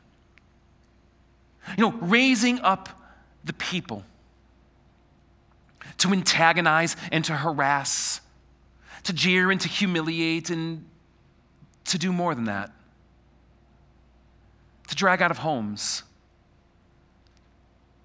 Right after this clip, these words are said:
to drag Christians before the screaming crowds, to spit on 'em and pelt 'em and jeer at 'em, and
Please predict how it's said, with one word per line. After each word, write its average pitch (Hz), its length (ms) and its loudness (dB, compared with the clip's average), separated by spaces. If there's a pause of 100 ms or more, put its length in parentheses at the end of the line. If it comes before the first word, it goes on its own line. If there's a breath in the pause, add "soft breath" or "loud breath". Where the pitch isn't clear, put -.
(640)
to - 80 -12
drag 151 540 0
Christians - 960 -2 (840 soft breath)
before 175 400 0
the 147 100 -4
screaming 156 440 0
crowds, 135 720 -2
to 143 280 -6 (1600)
spit - 420 2
on 165 160 4
'em 160 100 0
and 156 340 -4 (520)
pelt 160 320 -2
'em 160 200 -6
and 156 180 -10 (1000 soft breath)
jeer 151 320 0
at 147 140 0
'em, 151 180 -4
and 135 240 -6